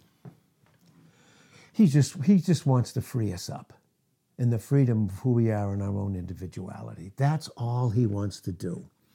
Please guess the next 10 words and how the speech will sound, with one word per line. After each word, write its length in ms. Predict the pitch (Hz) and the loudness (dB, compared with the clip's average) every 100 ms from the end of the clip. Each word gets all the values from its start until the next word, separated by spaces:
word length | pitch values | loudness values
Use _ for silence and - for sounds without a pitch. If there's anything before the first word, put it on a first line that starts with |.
| _ _ _ | _ _ _
okay? 280 | - 113 127 - - - | -2 0 0 -4 -20 0
He's 200 | 135 127 | 4 6
not 200 | 143 156 | 6 4
against 520 | 165 143 131 113 - | 4 2 2 0 -2
us, 240 | 123 117 - | -4 -4 -6
he's 200 | 113 - | -8 -8
for 600 | - - - 104 98 87 | -18 -18 -10 -8 -8 -10
us. 360 | - - - - _ _ _ _ _ - - - | -16 -16 -16 -18 _ _ _ _ _ -20 -20 2
And, 240 | 135 113 | 4 4
but 260 | 123 127 | 4 4